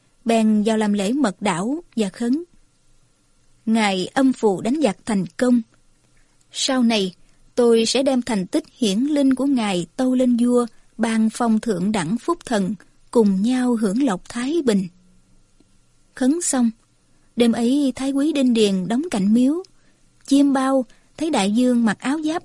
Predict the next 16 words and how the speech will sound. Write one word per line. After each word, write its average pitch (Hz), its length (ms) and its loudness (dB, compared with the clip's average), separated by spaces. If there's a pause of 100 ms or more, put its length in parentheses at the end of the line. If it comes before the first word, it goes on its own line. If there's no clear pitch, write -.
rực 208 180 -2
rỡ, 196 280 -2 (500)
đầu 214 260 0
đội 196 240 0
mũ 226 220 2
trụ, 196 420 -2 (340)
tay 277 180 -2
cầm 214 200 -2
long 254 300 0
đao, 254 320 -4 (480)
cao 233 320 -2
lớn 262 440 -2
đường 208 300 2
hoàng 196 380 -4
đỉnh 214 240 0
đạt. 208 220 -4